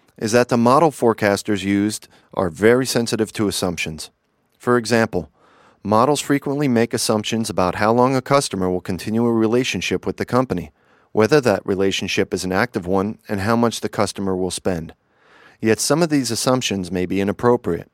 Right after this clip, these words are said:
"Just because I spent one hundred dollars last year doesn't mean I will spend one hundred dollars this year," says Bell. Or if a customer is inactive,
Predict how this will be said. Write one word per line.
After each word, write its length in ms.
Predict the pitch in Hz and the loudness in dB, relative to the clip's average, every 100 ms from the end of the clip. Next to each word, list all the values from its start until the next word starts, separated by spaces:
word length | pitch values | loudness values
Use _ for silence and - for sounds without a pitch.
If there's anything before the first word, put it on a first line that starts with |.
| _ | _
"Just 240 | - 143 - | -2 0 0
because 300 | 180 165 143 | 0 2 4
I 100 | 131 | 2
spent 320 | - 117 107 | 2 0 2
one 200 | 107 143 | 2 2
hundred 280 | 139 139 117 | 0 -2 2
dollars 400 | 123 120 104 95 | 4 4 2 2
last 340 | 98 95 - | 2 2 0
year 140 | 104 92 | 0 0
doesn't 280 | 95 98 | 0 0
mean 160 | 117 123 | 0 2
I 60 | 120 | 2
will 120 | 117 | 0
spend 400 | - 120 117 101 | 0 0 2 2
one 140 | 107 | 0
hundred 240 | 110 110 104 | 2 0 2
dollars 420 | 104 98 95 - | 4 2 0 0
this 240 | 175 - | -2 0
year," 180 | 98 90 | -2 -2
says 280 | - 95 82 | -2 -4 -2
Bell. 300 | 92 87 90 _ _ _ _ _ - | -2 -4 -6 _ _ _ _ _ 0
Or 200 | 120 120 | 4 4
if 120 | 123 | 2
a 40 | |
customer 460 | - 175 - 151 127 | 0 0 0 0 2
is 120 | 110 | 2
inactive, 580 | 117 120 131 - 90 | 2 2 0 -2 -4